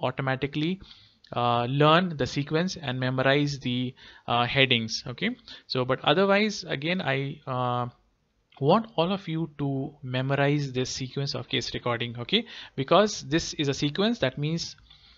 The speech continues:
it follows a logical pattern from obtaining a parent's consent for examination to the treatment planning,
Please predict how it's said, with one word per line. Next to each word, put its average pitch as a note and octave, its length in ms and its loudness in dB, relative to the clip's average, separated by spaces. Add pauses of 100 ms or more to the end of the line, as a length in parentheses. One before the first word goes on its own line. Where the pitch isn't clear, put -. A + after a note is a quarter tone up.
(100)
it C3 140 -4
follows D3+ 560 2 (140)
a C3+ 40 -2
logical C3 460 2
pattern C3 580 4 (600)
from B2 500 -2
obtaining C#3+ 560 0
a C3 60 0
parent's C#3 400 0
consent C#3+ 480 -2
for C3+ 240 0
examination C#3 800 -2 (120)
to G#3+ 200 4
the D3+ 80 4
treatment B2+ 400 -2
planning, B2 400 -2